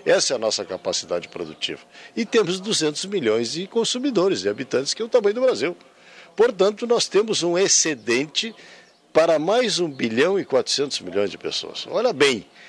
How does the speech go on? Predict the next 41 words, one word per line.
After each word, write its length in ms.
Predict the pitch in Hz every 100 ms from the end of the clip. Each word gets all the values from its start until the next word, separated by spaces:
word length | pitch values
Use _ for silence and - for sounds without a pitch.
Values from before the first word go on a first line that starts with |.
| - -
é 140 | 90
que 120 | -
a 60 | 113
gente 300 | 123 151 180
não 160 | 214 175
faz 420 | - 214 202 113
esta 320 | 104 - 95
matemática, 800 | 98 104 - 98 98 104 - -
o 40 | 90
nosso 240 | 98 -
produtor 440 | 104 87 87 147
não 140 | 202 170
faz. 300 | 143 131 - - - -
Mas 200 | 123 131
vejam 420 | 226 226 202 131
bem, 220 | 165 233
se 200 | - 202
não 240 | 185 208
existisse 760 | 175 - 117 - - 220 - 185
hoje, 360 | 156 208 190 208 - - - -
eh, 200 | 143 -
essa 320 | 143 135 143
presença 680 | - 123 101 135 208 - 165
do 140 | 131
Brasil 400 | 110 98 87 170
fortemente 640 | - 165 127 113 117 117
no 80 | 131
mercado 320 | 127 104 113
internacional, 560 | 104 98 92 90 107 151 - -
nós 220 | 120 113 101
não 180 | 120
teríamos 460 | 139 113 104 123 110
que 120 | -
fa-, 140 | - 123
o 100 | 95
que 160 | -
fazer 380 | 123 98 85 101
com 80 | 113
a 60 |
nossa 200 | 92 87
produção. 460 | 98 95 95 - 131